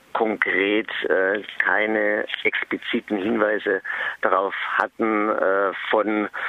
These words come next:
sogenannten sexuellen Beziehungen oder, ähm,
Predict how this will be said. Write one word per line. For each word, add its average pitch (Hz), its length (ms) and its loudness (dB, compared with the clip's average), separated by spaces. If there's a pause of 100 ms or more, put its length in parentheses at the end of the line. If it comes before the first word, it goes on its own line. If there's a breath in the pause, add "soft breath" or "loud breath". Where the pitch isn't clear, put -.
(240 loud breath)
sogenannten 101 1000 0
sexuellen 98 880 0
Beziehungen 104 520 0
oder, 95 800 0
ähm, 92 300 -2